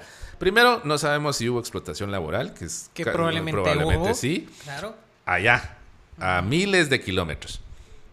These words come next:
Speaker 1: Lo hicieron con preservantes, conservantes y todos los de antes, vamos.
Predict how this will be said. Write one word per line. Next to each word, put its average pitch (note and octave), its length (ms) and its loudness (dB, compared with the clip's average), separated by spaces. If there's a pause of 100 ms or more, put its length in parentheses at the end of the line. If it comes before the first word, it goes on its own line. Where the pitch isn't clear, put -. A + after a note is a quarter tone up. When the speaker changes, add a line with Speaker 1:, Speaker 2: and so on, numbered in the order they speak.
(220)
Speaker 1:
Lo B2 160 0
hicieron F3+ 560 6
con G#2 460 0
preservantes, F#2+ 640 -4
conservantes F2 720 -6
y D#2 80 -10
todos F#2 320 -4
los B1 240 -12
de C2 160 -8
antes, A#2 420 -4
vamos. A2 340 -2